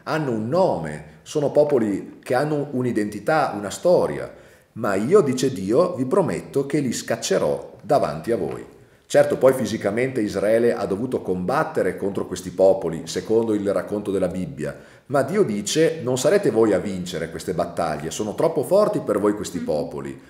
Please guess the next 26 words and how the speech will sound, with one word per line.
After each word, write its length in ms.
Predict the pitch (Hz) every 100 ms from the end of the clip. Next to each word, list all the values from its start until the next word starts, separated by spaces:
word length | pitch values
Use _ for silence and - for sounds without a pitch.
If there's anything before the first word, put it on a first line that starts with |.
| -
voi 220 | 113 165
siete 420 | 151 131 139 139
dei 180 | 110 104
nomadi, 600 | 101 147 107 85 73 73 - - -
siete 340 | - 127 135
usciti 380 | 113 113 139 135
dal 180 | 104 98
deserto, 540 | 101 104 139 127 98
dopo 240 | 98 - 107
quaranta 380 | 101 95 98
anni 240 | 113 117 107
cosa 200 | 98 104
volete 320 | 101 110 110
avere 300 | 113 120 85
con 180 | 82 78
voi?" 340 | 76 73 71 - - - _ _
Questi 300 | 113 110 110
qui 140 | 170
invece 520 | 135 127 127 120 98
sono 540 | - 123 120 110 - -
popolazioni 640 | - - 104 98 127 123
che 120 | 98 90
si, 300 | - - -
che 100 | 98
sono 280 | 110 110
stanziali, 920 | 98 - 92 85 - 147 160 104 76